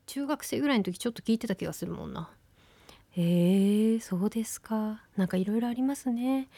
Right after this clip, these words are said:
だから、あの、ラジアンリミテッドもね、明日最終回を迎えますけれども、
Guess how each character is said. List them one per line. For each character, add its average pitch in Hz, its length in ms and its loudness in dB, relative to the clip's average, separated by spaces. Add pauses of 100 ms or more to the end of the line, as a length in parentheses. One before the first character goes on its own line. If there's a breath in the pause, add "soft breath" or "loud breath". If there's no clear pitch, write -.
(260 loud breath)
だ 214 120 2
か 202 120 4
ら、 190 120 6
あ 185 60 4
の、 180 120 4
ラ 202 140 6
ジ 226 140 4
ア 254 60 4
ン 254 100 4
リ 262 100 4
ミ 247 120 2
テ 196 100 0
ッ 185 100 -8
ド 180 80 0
も 170 120 2
ね、 262 200 4
明 196 100 2
日 208 200 -2
最 240 180 2
終 240 200 -2
回 190 200 2
を 170 60 2
迎 180 240 4
え 262 80 2
ま 285 120 2
す - 80 -10
け 202 100 0
れ 180 100 0
ど 170 80 -2
も、 175 240 -6